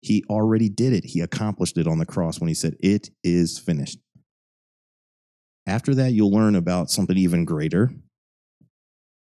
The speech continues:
because once the Spirit is in you, you'll understand that the burial and the resurrection has even more meaning.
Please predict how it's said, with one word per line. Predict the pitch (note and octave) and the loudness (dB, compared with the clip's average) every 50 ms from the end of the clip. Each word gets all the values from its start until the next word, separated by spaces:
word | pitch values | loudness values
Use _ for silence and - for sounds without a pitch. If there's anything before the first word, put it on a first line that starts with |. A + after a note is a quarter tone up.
| - | -10
because | - E2+ F#2 F2+ E2 | -6 -4 -2 -2 0
once | F#2+ G2 G#2 F#2+ - | 0 0 0 0 -2
the | - | -4
Spirit | E2+ - - G#2+ F#2 C3+ B2 A#2 A#2+ | -6 -6 -2 0 2 2 2 4 4
is | A2 G2+ F#2 | 2 2 2
in | G2 F#2+ F#2+ F#2+ | 2 2 2 2
you, | F#2 F#2 G2 | 4 4 4
you'll | G2 G2 F#2 F2+ F#2 | 4 4 2 2 2
understand | F#2+ F#2 F2+ - - - F#2+ G2 G2 F2 | 0 0 -2 -2 -2 -2 -2 0 0 0
that | E2+ D#2 | -2 -2
the | - E2 | -4 -4
burial | D#2 - - - - A2 A2 A2+ A2 G#2 F#2+ F2 E2+ E2+ - - - _ - _ _ - - - - | -6 -6 -8 -4 -2 0 2 4 4 4 4 4 2 0 -2 -6 -16 _ -20 _ _ -20 -20 -14 -8
and | - F#2+ F2+ | -2 0 0
the | E2+ | 0
resurrection | D#2+ F2+ G2 G2 F2+ F2 E2+ F#2 G2 G2+ - - F#2 E2+ E2 D#2+ D#2 - _ _ _ _ _ | 2 2 2 2 2 2 0 0 0 -2 -2 -2 0 0 0 -2 -4 -8 _ _ _ _ _
has | - - - F2+ E2 - | -10 -6 -4 -4 -2 0
even | - G2+ F#2+ F#2 | 0 0 2 2
more | F2+ E2+ F2 F#2+ G#2+ A2+ A2+ G#2+ G2+ | 0 2 2 2 4 4 4 4 4
meaning. | F#2+ F#2+ F2+ F2 E2 D#2 C#2+ C#2+ - | 4 4 4 4 2 0 -2 -4 -10